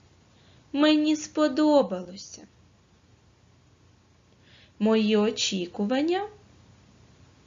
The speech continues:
на уроці було цікаво,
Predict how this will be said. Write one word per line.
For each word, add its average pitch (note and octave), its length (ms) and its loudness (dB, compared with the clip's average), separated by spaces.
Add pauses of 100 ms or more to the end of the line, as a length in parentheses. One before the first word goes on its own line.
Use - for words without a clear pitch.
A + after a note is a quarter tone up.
(800)
на F4+ 200 4
уроці A4 380 4
було G3 320 -6
цікаво, G#3 880 -10